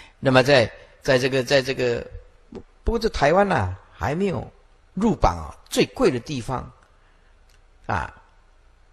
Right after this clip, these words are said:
美国的纽约啊，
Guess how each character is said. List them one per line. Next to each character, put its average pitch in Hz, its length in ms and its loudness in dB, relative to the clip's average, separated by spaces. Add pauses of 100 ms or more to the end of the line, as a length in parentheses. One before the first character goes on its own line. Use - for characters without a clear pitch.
(880)
美 123 180 4
国 135 160 4
的 151 80 8
纽 127 500 2
约 170 220 0
啊， 135 100 -10